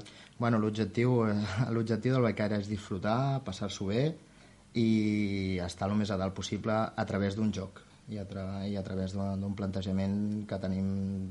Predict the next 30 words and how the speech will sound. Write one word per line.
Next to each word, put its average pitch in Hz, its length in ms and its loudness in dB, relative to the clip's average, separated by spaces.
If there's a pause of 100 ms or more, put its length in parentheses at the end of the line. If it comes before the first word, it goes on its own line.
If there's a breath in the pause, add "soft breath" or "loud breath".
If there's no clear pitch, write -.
que - 120 -6
tenim 95 280 -2
des 95 140 -2
de 95 80 -4
fa 95 140 -8
temps, 107 280 0
ja 101 140 0 (680)
amb 104 120 0
en 98 100 -2
Cristóbal 98 480 -4
i 101 80 -4
jo, 107 220 0 (480 loud breath)
que 104 100 0
ja 98 80 2
havien 98 200 2
treballat 98 400 0
junts 104 240 0
a 95 80 0
altres, 95 560 -2
altres 95 320 -2
equips, 113 400 -2 (500 soft breath)
i 98 640 2
seguir, 92 420 -2
seguir 92 300 -6
aquesta 95 260 -4
metòdica 110 540 0
i 98 80 0
aquesta, 92 480 -8 (240)
aquesta 101 340 -6
progressió. 98 520 -4